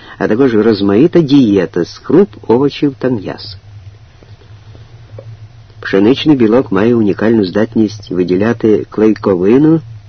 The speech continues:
при змішуванні з водою і утворювати тісто. А клейковина утримує двоокис вуглецю, що виділяється під час ферментації дріжджів.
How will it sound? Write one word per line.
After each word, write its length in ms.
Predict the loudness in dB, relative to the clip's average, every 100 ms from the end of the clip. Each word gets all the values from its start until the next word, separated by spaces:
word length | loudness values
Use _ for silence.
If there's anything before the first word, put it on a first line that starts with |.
| -18 -4
при 200 | -2 -2
змішуванні 800 | 0 -2 0 2 4 4 4
з 160 | 2 -2
водою 560 | -4 0 2 2 2 2
і 120 | 2
утворювати 720 | 2 2 0 0 0 -2 -4
тісто. 640 | -4 -4 -6 -6 -12 -14 -14 -20 -20 -20 -20 -20 -20 -20 -20 -8
А 140 | -6
клейковина 840 | -2 2 0 2 0 2 4 4
утримує 600 | 0 0 0 0 2 0 -2 -10 -20 -20 -16 -6
двоокис 640 | 0 2 2 2 -2 -2
вуглецю, 680 | -4 0 -2 -2 -2 -2 -2 -16 -20 -20 -20 -20 -20
що 180 | -6 -2
виділяється 840 | 0 0 0 2 0 -2 -2 -2 -2
під 160 | -6 -2
час 300 | -2 -2 -4
ферментації 920 | -4 -2 -2 -4 -6 -6 -4 0 0 0
дріжджів. 580 | 2 2 0 -8 -14